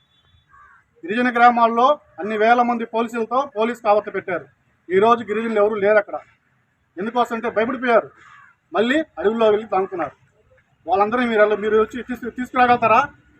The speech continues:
వాళ్ళ కుటుంబాలకు మీరు భరోసా ఇవ్వగలుగుతారా? మిగతా అందరూ కూడా ఆక్రమించుకున్నారు కదా,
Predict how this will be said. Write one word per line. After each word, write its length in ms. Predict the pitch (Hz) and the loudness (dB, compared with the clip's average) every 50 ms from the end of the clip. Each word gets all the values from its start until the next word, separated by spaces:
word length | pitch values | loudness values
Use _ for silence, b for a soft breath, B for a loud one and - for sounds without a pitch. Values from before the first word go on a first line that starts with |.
| _ - | _ -2
వాళ్ళ 120 | 180 202 202 202 | -2 -2 -2 -2
కుటుంబాలకు 400 | 220 226 262 254 254 247 247 220 220 | -4 -4 0 2 2 2 2 0 -4
మీరు 100 | 233 226 196 208 | -6 -4 -2 2
భరోసా 320 | 208 233 240 247 285 233 170 - - - - - 160 | 2 2 2 2 2 0 0 -2 -6 -16 -16 -6 0
ఇవ్వగలుగుతారా? 560 | 196 226 247 262 262 - 247 233 220 220 254 269 - _ _ _ _ _ _ _ _ _ _ _ _ _ _ _ _ _ _ _ _ - _ _ _ _ _ _ _ _ _ _ _ _ _ _ _ _ _ - | 2 4 4 4 2 2 0 2 4 4 4 2 0 _ _ _ _ _ _ _ _ _ _ _ _ _ _ _ _ _ _ _ _ -20 _ _ _ _ _ _ _ _ _ _ _ _ _ _ _ _ _ -8
మిగతా 220 | 185 196 240 247 269 262 | -6 -4 0 2 2 2
అందరూ 180 | 262 262 277 277 277 | 2 0 -2 0 0
కూడా 140 | 277 277 247 196 180 202 | 2 2 2 2 2 2
ఆక్రమించుకున్నారు 600 | 233 - 285 269 294 254 269 285 269 254 247 240 220 | 0 0 -4 -8 -8 -4 -4 -2 -2 -2 0 0 0
కదా, 140 | 185 156 | 0 -2